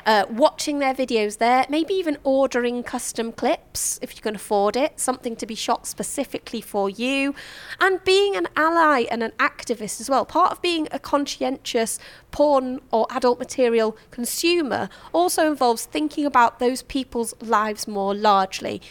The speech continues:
finding out why a lot of adult performers advocate for the decriminalisation of sex work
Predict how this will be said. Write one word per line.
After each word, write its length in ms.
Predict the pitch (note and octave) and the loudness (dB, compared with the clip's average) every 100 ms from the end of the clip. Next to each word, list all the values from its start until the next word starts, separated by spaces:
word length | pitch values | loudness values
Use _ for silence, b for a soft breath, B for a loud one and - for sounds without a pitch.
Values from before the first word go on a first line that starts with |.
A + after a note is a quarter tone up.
| B B B | B B B
finding 600 | - D4 C#4 C#4 C4+ B3+ | -2 4 4 2 -2 0
out 240 | A#3 - | 0 -2
why 460 | G3 A3 B3 A#3 A3+ | -2 2 4 4 0
a 40 | G#3+ | -4
lot 440 | A3+ C4 C4 - | 0 2 2 -2
of 140 | G#3+ - | -10 -2
adult 340 | A3+ G#3 G3+ - | 0 0 -2 -6
performers 600 | - A3 G3+ G3+ G3 - | -6 0 0 0 -4 -4
advocate 500 | G#3+ G#3 G#3 G3+ G3+ | -6 -6 -8 -8 -8
for 100 | A3 | -10
the 100 | G3 | -10
decriminalisation 1080 | G3+ B3+ B3+ - A#3+ A3 G#3+ G#3 G#3 - G3+ | -6 -6 -6 -8 -6 -4 -4 -4 -6 -8 -10
of 80 | F#3+ | -6
sex 380 | A#3+ - - | -6 -6 -6
work 320 | G3 F#3 - | -2 -2 -2